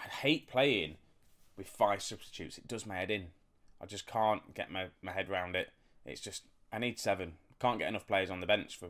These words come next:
with five. They have themselves a highlight, but Simmons picks the ball up.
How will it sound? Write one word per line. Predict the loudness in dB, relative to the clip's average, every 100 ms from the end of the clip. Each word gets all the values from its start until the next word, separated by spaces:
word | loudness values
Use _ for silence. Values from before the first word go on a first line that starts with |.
| -12
with | -12 -8
five. | -6 -6 -8 -12 _ _ _ _ _ _ _ _ _ _ 4
They | 6 6 2 -8 _ -8
have | -8
themselves | -6 -2 -2
a | 2
highlight, | 4 4 2
but | -2
Simmons | 0 -2
picks | -2 -6
the | -2
ball | 2 4
up. | 2